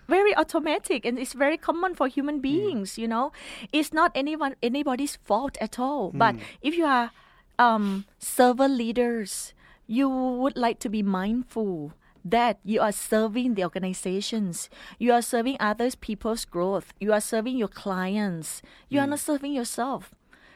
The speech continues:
Speaker 1: So nobody is the best in everything.
Speaker 2: Mm-hmm.
Speaker 1: So if you are exercising at the top of the pyramid, that means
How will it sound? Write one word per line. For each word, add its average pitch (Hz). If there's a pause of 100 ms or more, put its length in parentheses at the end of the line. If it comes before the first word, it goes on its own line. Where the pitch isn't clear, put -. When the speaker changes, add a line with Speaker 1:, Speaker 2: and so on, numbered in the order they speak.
Speaker 1:
So 269 (340)
nobody 269
is 277
the 202
best 180
in 208
everything. 196
Speaker 2:
Mm-hmm. 135
Speaker 1:
So 269 (200)
if 349
you 320
are 214
exercising 247
at 220
the 202
top -
of 214
the -
pyramid, 185 (100)
that 208
means 233